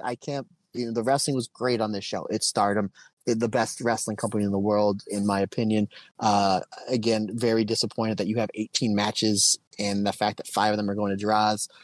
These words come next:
So you have a longer show, kind of more exhausting show. And when you have five draws, it kind of takes the, uh, the air out of the balloon.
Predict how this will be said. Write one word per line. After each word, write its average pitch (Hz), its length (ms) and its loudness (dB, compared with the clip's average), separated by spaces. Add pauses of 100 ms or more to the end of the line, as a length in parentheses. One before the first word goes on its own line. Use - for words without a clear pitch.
(120)
So 151 140 2
you 160 60 4
have 156 80 0
a 151 60 4
longer 151 440 0
show, 139 420 -4
kind 135 260 -10
of 127 60 -10
more 123 200 -6
exhausting 120 500 -4
show. 113 360 -6 (300)
And 120 80 -6
when 117 80 0
you 120 120 2
have 117 100 0
five 120 340 2
draws, 113 380 0
it 113 80 -12
kind 110 260 -4
of 101 80 -6
takes - 300 -4
the, 101 320 4
uh, 95 340 4
the 101 180 0
air 107 160 2
out 104 160 4
of 101 60 0
the 98 80 -2
balloon. 98 380 0